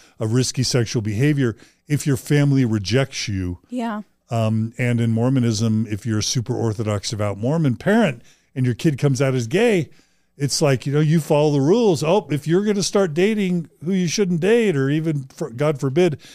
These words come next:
Speaker 1: experimenting sexually, you're out of the house.
Speaker 2: Mm-hmm.
Speaker 1: These kids become homeless or they become rejected. And that's why we have such a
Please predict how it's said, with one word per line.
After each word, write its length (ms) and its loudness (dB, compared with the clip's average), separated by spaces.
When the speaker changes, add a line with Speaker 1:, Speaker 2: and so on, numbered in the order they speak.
Speaker 1:
experimenting 560 2
sexually, 480 0
you're 160 4
out 160 2
of 80 -2
the 60 -2
house. 420 0
Speaker 2:
Mm-hmm. 500 0
Speaker 1:
These 140 0
kids 220 -2
become 280 -6
homeless 480 0
or 80 -4
they 140 -2
become 460 -2
rejected. 720 -2
And 140 0
that's 240 0
why 80 0
we 160 0
have 240 -4
such 300 -6
a 260 -4